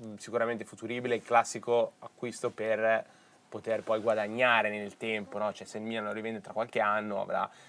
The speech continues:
sicuramente un giocatore, eh, che aumenta di valore, una plusvalenza, ecco. È un giocatore che, mm, non è ancora determinante al punto tale da cambiare la squadra,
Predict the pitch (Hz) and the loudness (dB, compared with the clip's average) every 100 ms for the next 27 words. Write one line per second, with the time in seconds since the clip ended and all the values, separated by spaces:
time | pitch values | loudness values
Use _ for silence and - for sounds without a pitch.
0 | - - 117 110 107 113 101 101 98 104 | -20 -8 -2 0 -2 -6 -4 -4 -2 0
1 | 104 101 - 107 95 101 101 98 135 147 | 2 0 -2 -4 -4 -6 -2 0 2 0
2 | 127 120 113 110 113 110 123 147 135 117 | 2 0 4 4 4 2 0 0 0 4
3 | 110 101 98 - 85 - - 98 - - | 4 2 -6 -4 -4 -6 -12 -12 -14 -18
4 | - - - 151 165 160 170 175 143 120 | -20 -2 4 6 6 4 6 6 6 4
5 | 135 123 107 - 113 117 117 113 110 110 | 4 6 4 0 -10 -6 -4 -4 -4 -6
6 | 110 - _ 143 160 165 143 120 131 110 | -8 -10 _ 0 4 4 2 2 2 0
7 | 98 107 110 110 104 104 98 104 101 - | -4 -6 -2 -2 -2 -4 -6 -10 -6 0
8 | 107 101 104 - 123 117 123 113 101 101 | 2 2 -2 0 -2 2 6 6 4 -4
9 | - 107 95 98 110 139 139 | -6 -2 -2 -2 2 2 0